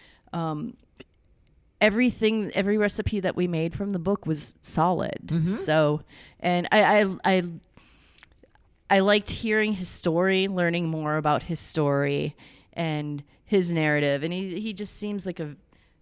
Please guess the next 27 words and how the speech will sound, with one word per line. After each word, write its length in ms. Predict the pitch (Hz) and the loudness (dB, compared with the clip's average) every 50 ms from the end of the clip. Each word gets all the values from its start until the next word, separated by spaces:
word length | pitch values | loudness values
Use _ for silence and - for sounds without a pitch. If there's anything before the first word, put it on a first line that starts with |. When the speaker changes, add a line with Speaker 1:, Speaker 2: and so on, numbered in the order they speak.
| - - - - - - _ _ _ _ - - _ _ _ _ - | -20 -20 -20 -20 -20 -20 _ _ _ _ -20 -20 _ _ _ _ -18
Speaker 1:
a 60 | 156 | -14
very 360 | 147 156 151 160 156 151 151 | -10 -8 -6 -6 -6 -6 -8
friendly 460 | - - - - 165 151 156 156 151 | -10 -16 -10 -8 -8 -6 -4 -6 -2
guy. 200 | 151 160 147 156 165 | 2 4 4 4 4
I 40 | |
mean, 180 | 185 202 208 196 | 2 2 0 4
that's 380 | 185 202 202 208 214 208 - 208 | 6 6 6 6 6 2 -2 -4
neither 300 | 208 202 190 175 165 170 | -2 -2 0 0 -2 -4
here 260 | 165 - 202 185 185 | -2 -2 0 0 2
nor 200 | 175 165 156 151 | 2 2 2 4
there. 240 | 151 156 151 160 180 | 4 4 4 4 2
He 160 | 147 170 180 | 2 0 -2
could 200 | - - 180 156 | -2 -2 -2 0
be 120 | 165 165 | 0 -2
a 40 | 160 | 0
complete 380 | - 160 156 147 160 160 147 - | -2 -4 -4 -2 -2 -2 -2 0
ass, 460 | - 147 143 139 131 143 160 - - - _ | 0 2 2 4 4 2 2 0 -6 -6 _
and 100 | 165 156 | -4 -2
I 100 | 143 143 | -2 -2
would 140 | 139 143 - | -2 -4 -4
still 240 | - - 160 147 143 | -4 -4 -2 -2 -2
like 160 | 139 117 - | -2 -4 -4
his 140 | - 147 131 | -6 -10 -6
book. 320 | - 156 156 202 - - - | 0 2 2 2 2 0 0
Speaker 2:
Right. 260 | 120 123 110 92 80 - - - | 2 2 2 2 -2 -6 -16 -14
Speaker 1:
So, 560 | - - - - 180 156 139 135 131 131 131 - - _ _ _ _ _ _ _ _ _ _ _ _ _ _ | -8 -6 -2 0 2 2 2 0 -2 -4 -6 -10 -20 _ _ _ _ _ _ _ _ _ _ _ _ _ _
yeah. 240 | - 381 - 123 | 0 2 2 2